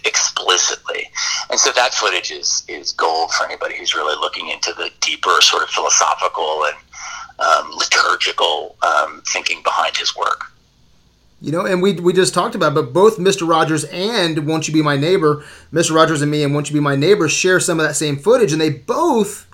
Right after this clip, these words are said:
Speaker 2: end with a moment of reflection that I thought was very interesting.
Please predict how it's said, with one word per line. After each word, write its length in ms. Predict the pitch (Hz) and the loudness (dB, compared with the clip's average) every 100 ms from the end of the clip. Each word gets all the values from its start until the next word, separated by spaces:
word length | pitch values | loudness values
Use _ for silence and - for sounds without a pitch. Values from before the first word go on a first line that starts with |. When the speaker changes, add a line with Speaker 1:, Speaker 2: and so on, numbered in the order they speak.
| - | -8
Speaker 2:
end 320 | 185 190 202 196 | 0 2 4 6
with 140 | 202 | 6
a 100 | 196 | 4
moment 460 | 175 170 170 170 170 | 2 4 4 2 0
of 160 | 151 | -2
reflection 680 | 151 139 - 214 240 - 139 | -2 -2 0 2 2 0 0
that 100 | 139 | 0
I 120 | 147 - | 0 0
thought 280 | - 214 | 0 0
was 140 | 175 139 | 0 0
very 500 | 139 170 277 202 156 | 0 6 8 8 6
interesting. 520 | 147 147 139 143 | 4 0 0 -4